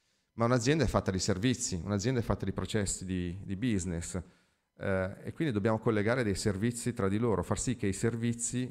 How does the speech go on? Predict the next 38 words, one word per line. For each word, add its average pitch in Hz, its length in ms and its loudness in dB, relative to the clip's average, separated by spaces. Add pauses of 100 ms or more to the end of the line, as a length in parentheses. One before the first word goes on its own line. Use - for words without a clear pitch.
in 95 80 -2
qualche 98 340 -4
modo, 110 320 0
i 101 60 0
processi 101 360 -4
di 101 80 0
business 113 680 0
interagiscano 107 680 0
con 113 120 0
le 113 60 -2
persone, 117 340 -2
interagiscano, 92 720 -4 (460)
eh, 87 180 -2
con 92 160 0
le 92 100 0
cose. 87 380 -8 (260)
E 127 120 -2
quindi 139 840 2
internet 117 440 0
delle 117 300 4
cose 107 320 0
non, 98 240 0
non 98 120 0
mi 98 100 2
sta 101 160 -2
più 98 140 -2
bene, 101 160 2
dobbiamo 107 220 0
pensare 120 420 0
a - 20 0
impresa 104 500 0
quattro 98 260 -4
punto 101 340 -2
zero, 104 440 -4
dobbiamo 113 280 -2
pensare 139 460 0
di 120 100 2
connettere 156 1000 0